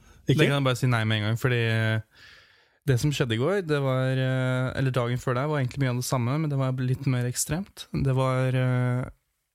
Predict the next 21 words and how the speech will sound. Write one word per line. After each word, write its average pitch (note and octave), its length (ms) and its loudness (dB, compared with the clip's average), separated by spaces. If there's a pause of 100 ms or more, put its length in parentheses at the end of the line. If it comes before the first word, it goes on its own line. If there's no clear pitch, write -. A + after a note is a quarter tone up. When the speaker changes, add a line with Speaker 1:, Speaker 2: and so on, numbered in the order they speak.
(220)
Speaker 2:
det C3+ 140 2
var, B2 200 0
jeg B2 160 0
hadde A#2+ 500 2 (180)
eksamen B2+ 440 0
som C#3+ 100 -2
skulle C3+ 220 0
leveres A2+ 240 0
klokka C3 380 -2
ni C3+ 440 2 (200)
på D#3 100 0
morgenen C#3+ 560 0
på D#3 120 0
fredag. C#3+ 280 -2 (880)
Speaker 1:
Ja. C#3+ 180 4
Speaker 2:
Ehm, A#2 800 2 (1160)
så - 220 0
da B2+ 280 0 (480)
var B2+ 240 2
jeg B2+ 140 0
våken C3+ 640 -2